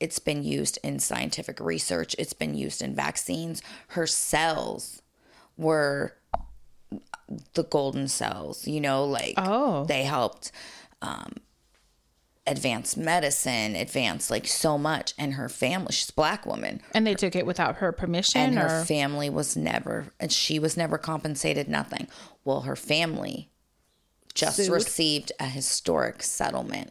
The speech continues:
Speaker 2: <gasps> Good.
Speaker 1: So at least, I mean, she's not alive to reap the benefits, but at least her family is, because
Speaker 2: Yeah.
Speaker 1: they still use her fucking cells.
Speaker 2: To this very fucking day.
Speaker 1: Yes.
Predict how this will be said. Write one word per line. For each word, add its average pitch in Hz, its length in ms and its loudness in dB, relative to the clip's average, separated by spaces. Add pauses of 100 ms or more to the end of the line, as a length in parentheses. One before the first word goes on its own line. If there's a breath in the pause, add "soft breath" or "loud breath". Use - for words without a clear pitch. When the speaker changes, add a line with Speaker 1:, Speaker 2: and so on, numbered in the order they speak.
Speaker 2:
<gasps> 277 680 -2
Good. 190 680 4 (160)
Speaker 1:
So - 300 2
at - 140 0
least, 180 400 0
I 175 60 2
mean, 156 260 0
she's 151 320 0
not 147 180 4
alive 143 460 2
to 139 460 2
reap 147 280 -4
the 131 80 2
benefits, 139 540 0
but 151 180 4
at - 140 0
least 185 480 0 (200 loud breath)
her 151 180 -2
family 151 720 0
is, 50 200 -4
because 196 340 4
Speaker 2:
Yeah. 170 120 4
Speaker 1:
they 190 160 4
still 196 420 4
use 196 380 2
her 165 100 2
fucking 175 560 -2
cells. 165 460 4
Speaker 2:
To 254 60 4
this 196 220 2
very 180 320 2
fucking 165 360 -2
day. 156 40 2 (260)
Speaker 1:
Yes. 156 120 -2